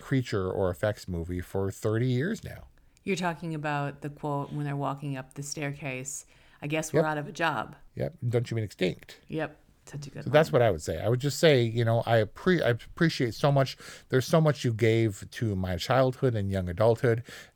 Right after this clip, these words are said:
Speaker 1: understanding and realizing and taking a chance on the effects of Jurassic Park, which move things forward so much,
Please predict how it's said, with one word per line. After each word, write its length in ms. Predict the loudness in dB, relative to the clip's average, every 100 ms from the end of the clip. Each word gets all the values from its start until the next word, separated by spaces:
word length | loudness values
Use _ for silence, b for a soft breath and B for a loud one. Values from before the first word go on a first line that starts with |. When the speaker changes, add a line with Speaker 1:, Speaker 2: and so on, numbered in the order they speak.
| 0
Speaker 1:
understanding 800 | 2 2 -2 -2 -2 -2 -4
and 200 | -6 -4
realizing 640 | 0 2 2 0 -2 -4 -6
and 200 | -6 -6
taking 360 | -4 -4 -2 -4
a 40 |
chance 480 | -4 -6 -6 -8 -10
on 220 | -6 -4
the 100 | -4
effects 500 | -6 -6 -6 -10 -16 B B B
of 140 | -6 -4
Jurassic 420 | 0 -2 -2 -4
Park, 260 | 0 0 0
which 200 | -6 -4
move 320 | -4 -4 -6
things 600 | -4 -4 -2 -8 -12 -14
forward 500 | -2 0 0 -4 -6
so 180 | -4 -4
much, 340 | -4 -8 -12